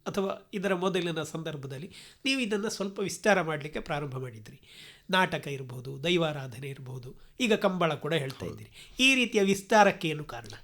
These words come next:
Speaker 2: ನೋಡಿ, ಯಕ್ಷ ಅಂದ್ರೆ ಯಕ್ಷಗಾನ ಅಂತ, ಆ, ಒಂದು ಕಲೆ.
Speaker 1: ಹೌದು.
Speaker 2: ಯಾವುದಾದ್ರೂ ಕಲೆ, ಕ್ರೀಡೆ, ನಮ್ಮ ಕರಾವಳಿಯ ಕಲೆಗಳಂತ ಹೇಳಿದ್ರೆ ಎಲ್ಲವೂ ಒಂದೇ. ನಾವು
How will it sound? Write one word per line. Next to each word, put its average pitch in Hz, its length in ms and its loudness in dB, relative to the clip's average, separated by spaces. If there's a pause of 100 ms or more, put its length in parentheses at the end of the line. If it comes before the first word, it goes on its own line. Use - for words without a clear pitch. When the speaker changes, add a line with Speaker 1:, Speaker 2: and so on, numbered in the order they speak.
(200)
Speaker 2:
ನೋಡಿ, 139 220 6
ಯಕ್ಷ 117 300 6
ಅಂದ್ರೆ 143 680 6
ಯಕ್ಷಗಾನ 135 640 4
ಅಂತ, 135 200 0
ಆ, 127 440 2
ಒಂದು 131 240 2
ಕಲೆ. 143 440 8 (140)
Speaker 1:
ಹೌದು. 143 340 -4
Speaker 2:
ಯಾವುದಾದ್ರೂ 131 520 4
ಕಲೆ, 131 380 4
ಕ್ರೀಡೆ, 131 340 2
ನಮ್ಮ 123 460 0
ಕರಾವಳಿಯ 123 520 4
ಕಲೆಗಳಂತ 123 500 6
ಹೇಳಿದ್ರೆ 120 240 4
ಎಲ್ಲವೂ 120 340 4
ಒಂದೇ. 110 240 0
ನಾವು 110 320 -2